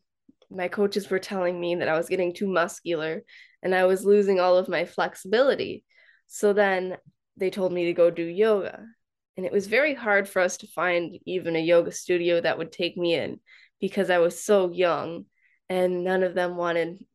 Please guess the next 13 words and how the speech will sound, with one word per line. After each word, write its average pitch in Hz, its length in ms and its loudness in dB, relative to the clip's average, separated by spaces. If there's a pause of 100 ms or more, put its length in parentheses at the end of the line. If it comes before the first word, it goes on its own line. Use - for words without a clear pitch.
(140)
a 170 220 -2
little 202 320 4
kid, 190 320 -2
like, 160 280 -6 (300)
disrupting 196 540 0
their 185 140 0
classes, 220 640 -4 (140)
and 185 240 -4
there 185 140 2
were 180 340 2 (140)
no 196 360 4
kid 190 300 -4
classes - 580 -6